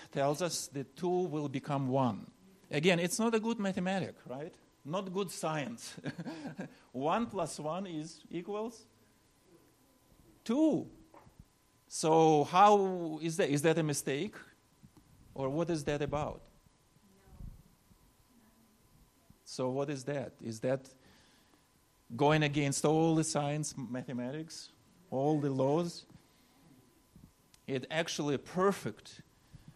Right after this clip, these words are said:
law for married people. You become one in spirit, you become one in your, all your goals, the way you spend money, you, you, you have to, the,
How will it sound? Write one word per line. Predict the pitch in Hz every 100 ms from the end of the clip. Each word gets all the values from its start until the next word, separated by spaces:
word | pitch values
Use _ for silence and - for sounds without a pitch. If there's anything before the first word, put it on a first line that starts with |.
| -
law | 120 143 180 160
for | - 123
married | 123 143 156 143 -
people. | 165 165 123 104 - - - -
You | 135
become | 156 165 165 156 143
one | 151 156 156 147 117 -
in | 139 120
spirit, | - - - 165 175 180 -
you | 123
become | 123 - 135 123 127
one | 147 151 160 139
in | 123
your, | 127 120 -
all | 160 185
your | 175 170
goals, | 151 156 165 180 - - - - - -
the | 135
way | 156 156
you | 147
spend | - - 175 180
money, | 165 175 175 180 160
you, | 143 135
you, | 127 127 127
you | 127
have | - 135 -
to, | 107
the, | 110